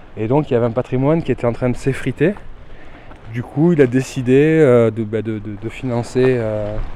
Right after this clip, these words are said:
des travaux, et de restaurer, euh, à l'identique. Enfin,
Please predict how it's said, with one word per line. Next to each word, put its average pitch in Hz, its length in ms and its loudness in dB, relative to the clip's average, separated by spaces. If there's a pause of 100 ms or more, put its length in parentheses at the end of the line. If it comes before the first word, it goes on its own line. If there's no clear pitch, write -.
(180)
des 113 100 -6
travaux, 117 380 -4 (1300)
et 101 60 -8
de 104 80 -6
restaurer, 113 640 -2
euh, 101 460 -2
à 104 60 -4
l'identique. 110 540 -6
Enfin, 92 180 -6